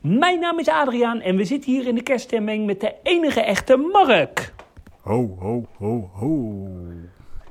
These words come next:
Speaker 2: Merry Christmas.
Speaker 1: Merry Christmas for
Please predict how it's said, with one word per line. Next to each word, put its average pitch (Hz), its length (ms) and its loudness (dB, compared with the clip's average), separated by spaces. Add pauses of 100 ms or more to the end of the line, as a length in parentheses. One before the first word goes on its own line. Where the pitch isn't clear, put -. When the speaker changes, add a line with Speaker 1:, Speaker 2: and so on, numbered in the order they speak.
(320)
Speaker 2:
Merry 175 440 -4
Christmas. 113 800 -4 (540)
Speaker 1:
Merry 170 760 2
Christmas - 560 -6
for 202 260 -4